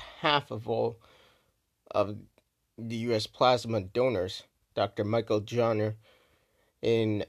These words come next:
Mayo Clinic, who is running a study on the effect of the plasma to treat the coronavirus patients, said more than five thousand patients across the U S have been given plasma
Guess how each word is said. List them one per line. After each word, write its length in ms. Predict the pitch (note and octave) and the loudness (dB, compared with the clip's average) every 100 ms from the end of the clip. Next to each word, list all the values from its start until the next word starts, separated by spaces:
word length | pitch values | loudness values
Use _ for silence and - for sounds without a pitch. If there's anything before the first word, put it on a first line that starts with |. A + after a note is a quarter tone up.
| _ | _
Mayo 360 | A#2+ B2+ C#3 B2 | -2 4 4 4
Clinic, 560 | - D#3 C3 G#2+ - - | 0 0 2 0 -8 -6
who 140 | B2 | -4
is 220 | A2+ G2 | -2 -4
running 520 | A2 B2+ C3 A#2 G#2 - - | -2 0 0 -2 -6 -10 -10
a 100 | A2 | -8
study 580 | - D3 C3 G#2+ A2 - _ - - - _ _ _ _ - _ - | 0 2 4 2 -4 -8 _ -20 -18 -20 _ _ _ _ -20 _ -2
on 180 | C3 B2 | 0 0
the 100 | A2+ | -2
effect 440 | G#2+ D3+ C#3 - | 2 4 4 2
of 140 | G#2+ | -4
the 80 | G2+ | -4
plasma 640 | - D3 D3 D3+ B2 G#2+ G#2+ _ _ _ _ _ _ _ _ | 2 6 8 6 0 -2 -4 _ _ _ _ _ _ _ _
to 200 | A#2 A2 A2 | -4 -4 -6
treat 320 | - - C#3 - - - | -10 -6 -6 -8 -20 -8
the 140 | A#2 | -8
coronavirus 800 | A2 - C3+ G#2+ G#2 G2+ G2 - - | -6 0 0 2 4 2 0 -6 -4
patients, 640 | A2+ - G2+ G#2 - - _ _ _ _ _ _ - | -4 -2 -4 -6 -10 -16 _ _ _ _ _ _ -10
said 280 | - B2 A#2 | 2 2 4
more 280 | A#2 C3+ | 4 6
than 180 | C3+ A#2+ | 4 0
five 360 | A2 C3 C3 A#2+ | 2 4 4 4
thousand 400 | B2 A#2 A#2 G#2+ | 4 4 2 -4
patients 400 | C3+ B2 A#2+ A2 | -2 -2 -4 -6
across 460 | G2+ B2+ B2 - - | 0 2 2 -2 -8
the 100 | A#2 | -6
U 280 | G#2 A2 | -2 4
S 300 | A#2+ C3 - - | 4 4 -2 -2
have 240 | B2 G2+ | 0 0
been 300 | A#2 A2 G2 - | -2 -2 -4 0
given 380 | D3+ C3+ A2+ | 0 2 -2
plasma 640 | G#2+ - A2+ A2 A#2 A2 | -6 2 2 2 0 -2